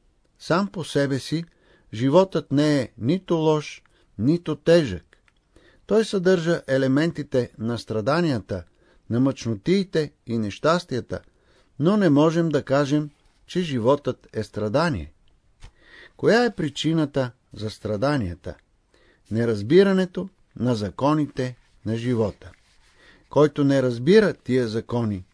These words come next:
страда, мъчи се и умира. Който разбира законите на живота, радва се и се весели. Той вечно живее. На земята ли живее или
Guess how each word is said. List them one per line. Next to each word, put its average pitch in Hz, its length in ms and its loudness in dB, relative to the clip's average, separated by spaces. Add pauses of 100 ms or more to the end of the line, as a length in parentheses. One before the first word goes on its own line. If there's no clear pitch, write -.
(380)
страда, 165 600 -2 (480)
мъчи 165 380 2
се 104 280 -8 (160)
и 120 140 0
умира. 123 460 2 (880)
Който 135 420 2
разбира 113 560 2 (140)
законите 110 680 -4
на 98 120 -2
живота, 104 540 -2 (440)
радва 175 440 -2
се 143 320 -6 (200)
и 113 100 -6
се 107 200 -6
весели. 104 600 -4 (640)
Той 135 320 2 (180)
вечно 160 540 0
живее. 110 600 -2 (1200)
На 135 140 2
земята 165 560 0
ли 147 100 0
живее 156 600 2 (260)
или 147 380 2